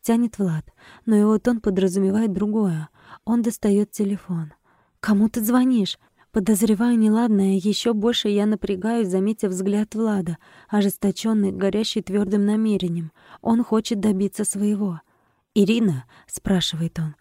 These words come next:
«что творится с твоей подругой?» «Ирка, ничего ему не рассказывай!» Пытаюсь отобрать у мужчины телефон, но он жестко перехватывает меня, зажав голову между локтем и твердым телом.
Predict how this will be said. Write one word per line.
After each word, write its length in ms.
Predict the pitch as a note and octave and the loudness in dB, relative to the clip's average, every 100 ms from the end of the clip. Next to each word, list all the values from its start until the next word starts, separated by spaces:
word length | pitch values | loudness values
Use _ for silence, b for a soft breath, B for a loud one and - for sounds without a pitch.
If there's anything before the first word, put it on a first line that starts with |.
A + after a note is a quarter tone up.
| b b - | b b -14
«что 260 | - A3+ | -2 0
творится 500 | G#3+ G3+ G3 A3+ - | 2 2 2 2 0
с 60 | A3+ | -2
твоей 380 | - G#3 G#3 G#3+ | 2 4 4 4
подругой?» 720 | G#3 G3+ G#3 A3 E3+ D3 C3+ B B B B | 0 0 0 -2 -4 -8 -10 B B B B
«Ирка, 340 | - D#4+ E4 B3 | 4 4 6 4
ничего 360 | B3 - C#4+ | 4 4 6
ему 160 | E4 D4 | 6 8
не 140 | D4 | 6
рассказывай!» 760 | D4 C#4+ - D4+ B3 G#3 E3+ E3 b b _ | 6 2 2 2 2 0 0 -4 b b _
Пытаюсь 400 | - - G3+ - | -2 2 2 2
отобрать 460 | G#3 F#3+ F3 A3 G#3 | 0 0 -2 -2 0
у 20 | |
мужчины 400 | F#3+ - G#3+ G3+ | 0 0 0 0
телефон, 460 | - F#3+ - G#3+ | 0 -2 0 0
но 100 | G3 | 0
он 120 | F#3 F#3 | 0 0
жестко 300 | G#3 - F#3+ | -2 -4 -2
перехватывает 720 | F#3+ F#3+ G3+ G#3 G#3 G3 - | 0 0 0 -2 0 -2 0
меня, 260 | F#3+ G3+ | 0 0
зажав 340 | F#3+ F#3+ G#3 G3+ | 0 0 0 -2
голову 340 | F#3+ G#3 G3 | 0 0 2
между 380 | F#3+ F#3+ F3+ F#3+ | 2 2 2 0
локтем 420 | F#3 - A3 G#3 | 0 -2 0 0
и 60 | G3 | 0
твердым 460 | F#3 G3 G3 G3+ | 0 0 2 0
телом. 460 | G#3 A3 G3 D#3 | 0 0 0 -2